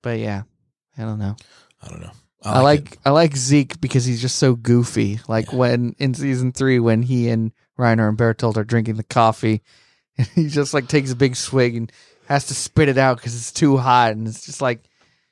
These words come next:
Speaker 1: "Dude, you're, like, a super genius."
Speaker 2: Yeah.
Speaker 1: You know, but he's got, like, no common sense.
Speaker 2: Yeah.
Speaker 1: Which is so funny to me.
Speaker 2: <laughs> It's normally that way. People book smart,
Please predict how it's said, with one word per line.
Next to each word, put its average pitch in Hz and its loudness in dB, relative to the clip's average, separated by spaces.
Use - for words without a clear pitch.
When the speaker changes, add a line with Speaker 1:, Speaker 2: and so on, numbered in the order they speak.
Speaker 1:
"Dude, 170 2
you're, 220 2
like, 165 0
a 127 -2
super - 0
genius." 120 -2
Speaker 2:
Yeah. - -12
Speaker 1:
You 135 -4
know, 123 4
but 120 2
he's 123 -6
got, 117 0
like, 117 0
no 120 4
common 107 -4
sense. - -8
Speaker 2:
Yeah. - -14
Speaker 1:
Which - -14
is 123 -10
so 127 0
funny 113 0
to 107 -10
me. 107 -8
Speaker 2:
<laughs> - -14
It's 131 0
normally 95 4
that 73 -6
way. 82 -4
People 90 -2
book 110 0
smart, 82 -4